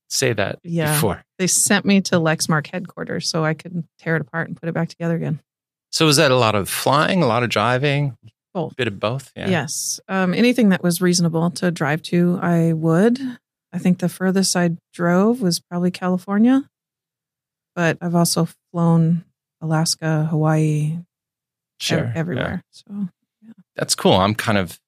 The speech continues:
Speaker 1: envious, actually, of the chance to see so much of the country. I mean,
Speaker 2: Yeah.
Speaker 1: that's,
Speaker 2: I mean, it
Speaker 1: that's
Speaker 2: would have
Speaker 1: pretty
Speaker 2: been
Speaker 1: neat.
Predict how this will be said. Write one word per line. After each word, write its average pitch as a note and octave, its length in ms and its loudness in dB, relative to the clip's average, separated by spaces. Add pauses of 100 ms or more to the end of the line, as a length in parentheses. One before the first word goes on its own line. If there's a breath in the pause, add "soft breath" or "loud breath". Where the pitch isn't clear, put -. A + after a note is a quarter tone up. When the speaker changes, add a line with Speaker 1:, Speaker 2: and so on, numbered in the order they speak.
(180)
Speaker 1:
envious, F#2+ 380 -2
actually, F#2 520 -6 (300)
of D3 120 -8
the A#2+ 80 -6
chance C#3 280 0
to G2+ 60 -2
see A2 220 0
so - 180 0
much F#2+ 200 -4
of - 80 -6
the F2 60 -8
country. - 460 -6 (120)
I - 60 -12
mean, G3+ 80 0
Speaker 2:
Yeah. E3+ 180 2
Speaker 1:
that's, - 260 -4
Speaker 2:
I B3+ 60 2
mean, C#4+ 300 4
it - 60 -2
Speaker 1:
that's B3+ 120 4
Speaker 2:
would C4 100 4
have C4 80 2
Speaker 1:
pretty B3+ 160 4
Speaker 2:
been A#3 80 6
Speaker 1:
neat. - 240 -2